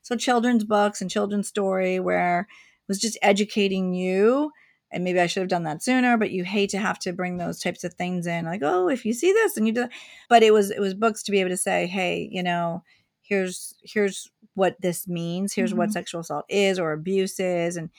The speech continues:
Speaker 1: here's what you should do." So we started to read, like, some of those stories. So I got some of those. But I think the other side was, you know, just talking about it.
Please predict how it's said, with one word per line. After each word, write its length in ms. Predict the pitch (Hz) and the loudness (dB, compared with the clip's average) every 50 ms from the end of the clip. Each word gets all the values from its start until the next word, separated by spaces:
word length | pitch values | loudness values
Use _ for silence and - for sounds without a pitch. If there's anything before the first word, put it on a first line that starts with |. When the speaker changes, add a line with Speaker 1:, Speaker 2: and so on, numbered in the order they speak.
| - - - - _ _ _ | -20 -20 -20 -20 _ _ _
Speaker 1:
here's 280 | - 202 202 180 185 | -2 -2 0 0 0
what 120 | 185 156 143 | -4 -4 -4
you 120 | 175 170 | -4 -6
should 240 | - - - 170 170 | -6 -8 -8 -6 -2
do." 200 | 190 185 180 175 | 0 0 0 0
So 120 | - - 175 | -2 -4 -4
we 120 | 180 180 | -4 -4
started 320 | 170 - - 170 175 175 170 | -6 -6 -6 -4 -4 -4 -4
to 120 | - 180 170 | -4 -8 -6
read, 240 | 170 170 170 160 | -4 -4 -4 -4
like, 160 | 170 170 165 - | -4 -6 -6 -6
some 120 | - 170 | -8 -8
of 60 | 165 | -4
those 220 | 165 170 165 165 - | -4 -4 -4 -6 -6
stories. 360 | - 180 170 165 170 165 - | -4 -4 -2 -2 -2 -4 -4
So 80 | - | -6
I 60 | 165 160 | -8 -8
got 240 | - 170 - - | -8 -10 -10 -10
some 140 | - 170 160 | -10 -10 -8
of 60 | 156 | -4
those. 500 | 175 180 185 185 185 185 185 185 185 - _ - - - - - - - _ - | -4 -2 0 0 0 0 0 0 -2 -6 _ -18 -20 -20 -20 -20 -20 -20 _ 0
But 140 | - 196 190 | 4 6 6
I 100 | 190 190 | 6 4
think 300 | 190 - - 202 190 185 | 2 0 -4 -4 -4 -2
the 100 | - 180 | -2 -2
other 180 | 175 170 185 180 | 0 0 -2 -4
side 520 | - - 185 170 170 165 165 170 165 - - | -4 -4 -2 -2 -2 -2 -4 -6 -6 -8 -8
was, 640 | 180 175 175 175 175 175 170 170 165 170 - - - | -4 -2 0 0 0 0 -2 -2 -4 -6 -8 -10 -8
you 80 | 180 | -4
know, 80 | - 220 | -4 -4
just 200 | 196 - - - | -4 -4 -8 -6
talking 360 | - - 156 175 - - 226 | -2 -2 -2 -2 0 -2 -2
about 340 | 226 220 220 220 220 220 220 | 2 2 4 4 4 2 2
it. 340 | 226 226 220 220 226 240 240 | 2 2 2 2 0 0 -2